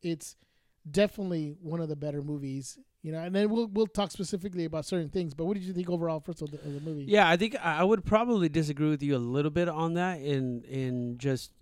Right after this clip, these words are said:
Speaker 2: in placing it higher than Empire Strikes Back, only because it, that has the, um, that has the, the added advantage of having probably the,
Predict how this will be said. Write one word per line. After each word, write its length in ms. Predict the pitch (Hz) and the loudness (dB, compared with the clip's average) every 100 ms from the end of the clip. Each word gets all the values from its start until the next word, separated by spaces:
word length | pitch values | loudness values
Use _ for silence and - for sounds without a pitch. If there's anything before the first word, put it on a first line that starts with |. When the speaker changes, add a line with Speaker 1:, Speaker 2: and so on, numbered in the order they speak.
| _ _ - | _ _ -10
Speaker 2:
in 480 | 139 123 120 117 110 | -6 -6 -6 -8 -6
placing 360 | - 170 160 151 | 0 0 2 0
it 240 | 135 - _ | 0 -2 _
higher 600 | - - 131 143 165 175 | -14 -4 0 2 2 0
than 560 | 170 160 165 165 165 156 _ _ _ _ - | 0 0 2 2 -2 -6 _ _ _ _ -2
Empire 320 | 165 160 175 | 0 2 2
Strikes 300 | - 175 151 | 2 0 0
Back, 120 | 170 160 | -2 0
only 240 | 208 226 | 2 2
because 440 | 202 175 180 156 143 | 0 4 4 4 -2
it, 300 | 151 156 151 | -2 -4 0
that 240 | 165 170 | 0 0
has 480 | 160 165 160 156 139 | 0 2 2 2 -2
the, 680 | 131 147 139 135 131 123 - | -4 -2 0 0 -2 -4 -8
um, 680 | 123 123 117 113 107 113 123 - _ - - _ _ | -10 -6 -6 -6 -8 -10 -10 -14 _ -20 -20 _ _
that 100 | - | 0
has 200 | 175 175 | 4 4
the, 280 | 165 165 143 139 | 4 2 2 0
the 320 | 143 135 127 | 0 0 -2
added 320 | 131 147 151 | 0 4 4
advantage 540 | 135 120 131 139 139 127 | 2 0 0 2 2 0
of 80 | |
having 320 | 123 123 131 123 | 0 0 0 2
probably 340 | 143 127 131 | 2 2 2
the, 160 | 120 | 0